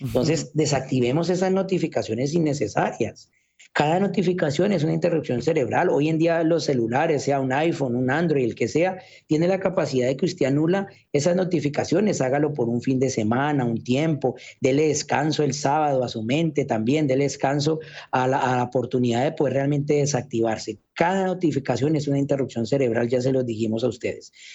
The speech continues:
Speaker 1: Tercero, hay que volver a entre-, a, a entrenar esa capacidad de estar presentes. Lastimosamente, Sebastián,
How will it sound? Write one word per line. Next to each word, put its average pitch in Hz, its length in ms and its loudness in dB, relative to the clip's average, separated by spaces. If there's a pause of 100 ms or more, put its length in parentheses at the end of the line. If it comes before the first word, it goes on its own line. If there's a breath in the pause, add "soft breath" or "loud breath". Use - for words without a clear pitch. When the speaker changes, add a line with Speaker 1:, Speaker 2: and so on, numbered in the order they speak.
Speaker 1:
Tercero, 254 460 2 (240 loud breath)
hay 139 100 0
que 175 100 0
volver 143 280 2
a - 20 0
entre-, 147 280 0
a, 131 300 0
a 135 60 2
entrenar 143 1080 0
esa 147 240 -2
capacidad 143 500 0
de - 40 2
estar 127 240 -2
presentes. 120 580 -4 (280 soft breath)
Lastimosamente, 151 840 0
Sebastián, 147 560 0